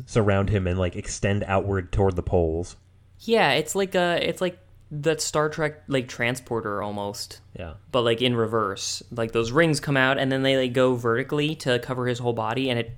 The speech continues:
Speaker 2: transforms him along with a costume change.
Speaker 1: Yeah, uh, like, he gets that logo in season two, that little
Speaker 2: Uh-huh.
Speaker 1: D P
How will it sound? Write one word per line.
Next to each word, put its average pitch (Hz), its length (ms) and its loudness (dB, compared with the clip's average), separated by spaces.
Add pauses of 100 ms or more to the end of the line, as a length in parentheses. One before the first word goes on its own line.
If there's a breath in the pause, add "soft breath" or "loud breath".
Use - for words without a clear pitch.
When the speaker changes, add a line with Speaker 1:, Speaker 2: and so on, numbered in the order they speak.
(260)
Speaker 2:
transforms 117 680 -2
him 120 240 -2 (440 loud breath)
along 127 280 4
with 117 140 0
a 117 40 -4
costume 110 500 -4
change. - 500 -12 (320 loud breath)
Speaker 1:
Yeah, 95 480 4
uh, 127 220 2 (360)
like, 127 220 4
he - 120 -10
gets 123 220 2
that 104 260 2
logo 120 640 2 (220)
in 120 160 0
season 120 340 0
two, 123 360 0 (160)
that 107 120 4
little 101 160 4
Speaker 2:
Uh-huh. 131 300 2
Speaker 1:
D 110 180 4
P 113 400 2